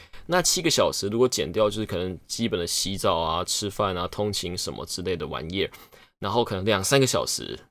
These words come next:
这样保守算下来也就没了。所以一天只剩下五个小时、四个小时左右可以做自己的事，然后又很长，就是耍个废啊，或者滑个手机啊，然后这两个小-，这几些时间就没了。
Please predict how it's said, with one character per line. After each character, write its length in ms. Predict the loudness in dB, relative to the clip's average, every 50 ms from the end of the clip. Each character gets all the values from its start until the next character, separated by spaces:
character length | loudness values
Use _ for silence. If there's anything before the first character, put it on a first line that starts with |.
| _ _ _
这 120 | -2 0
样 160 | 0 0 0 -4 -10 _ _ _ _ _ _ _ _ _ _ _ 2
保 140 | 4 4 4
守 180 | 4 2 0
算 220 | 2 2 0 0 0
下 140 | 0 0
来 100 | -2 -2 -4
也 100 | -6 -4
就 100 | -4 -4
没 200 | -4 -4 -6 -8
了。 80 | -8 -4
所 140 | 0 2 2
以 40 | 2
一 60 | 2
天 180 | 0 0 -2 -2
只 140 | -2 -6
剩 160 | -6 -4 -4 -2
下 160 | -2 -2 -2
五 140 | -2 -2 -2
个 140 | 0 2 2
小 220 | 4 2 2 2
时、 500 | 0 -2 -4 -4 -4 -6 -6 -6 -6 -6 -4
四 540 | -4 -2 -2 -2 -2 -2 0 0 0 2
个 120 | 2 2 0
小 200 | 0 0 0 -2
时 160 | -2 -4 -4
左 180 | -4 -6 -4 -2
右 120 | -2 -2
可 120 | -2 -4
以 40 | -8
做 180 | -8 -8 -10 -10
自 120 | -10 -10
己 140 | -10 -10 -10
的 60 | -8
事， 260 | -8 -8 -8 -10 -12 -16 -20 _ _ _ -20 -20 -20 -20 -20 _ _ _ _
然 100 | 2 4
后 40 | 6
又 80 | 6
很 120 | 6 6 4
长， 360 | 2 2 2 2 2 0 -4 -8 _ _ _ -10 -10 -10 -12 _ _ _ _ _ _ _ _ -20 -20 -20 -20 _ _ -20 -20 -20 -12 -4
就 100 | -2 0
是 80 | 2
耍 240 | 2 4 4 4 2
个 120 | 2 0 -4
废 280 | 2 4 6 6 6
啊， 240 | 6 2 0 0 -2
或 120 | -2 -2
者 80 | -2 -2
滑 160 | 0 0 0
个 80 | 2 0
手 220 | -2 -4 -4 -4
机 240 | -4 -6 -4 -4 -4
啊， 80 | -4 -4
然 20 | -6
后 80 | -4
这 140 | -2 -2 -2
两 140 | -2 -2 -4
个 60 | -4
小-， 160 | -6 -6 -6 -6
这 140 | -6 -6 -4
几 160 | -4 -4 -4
些 100 | -2 -2
时 140 | 0 0 0
间 120 | -2 -2
就 120 | -2 -4 -4
没 240 | -6 -6 -10 -12 -12
了。 180 | -12 -14 -16